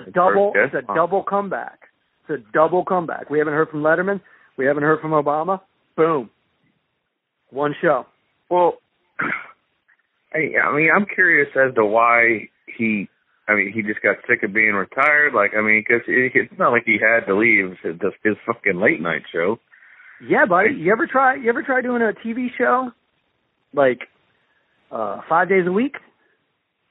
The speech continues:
Speaker 2: for twenty, twenty-five, thirty years? You might get a little tired.
Speaker 1: Oh, so he's, he.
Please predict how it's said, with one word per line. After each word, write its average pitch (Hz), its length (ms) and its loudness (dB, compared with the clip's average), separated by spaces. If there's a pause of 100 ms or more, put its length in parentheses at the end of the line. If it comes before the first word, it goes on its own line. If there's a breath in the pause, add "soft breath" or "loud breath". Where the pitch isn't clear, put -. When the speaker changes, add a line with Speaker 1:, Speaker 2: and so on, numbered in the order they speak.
Speaker 2:
for 226 380 0
twenty, 233 480 -6 (240)
twenty-five, 226 540 -4
thirty 233 220 0
years? 240 260 -6 (840)
You 151 40 -8
might 233 140 2
get 269 60 0
a - 20 4
little 254 180 2
tired. 233 400 -2 (160)
Speaker 1:
Oh, 117 340 0 (640)
so 123 200 2
he's, 135 280 0 (580)
he. 131 260 -2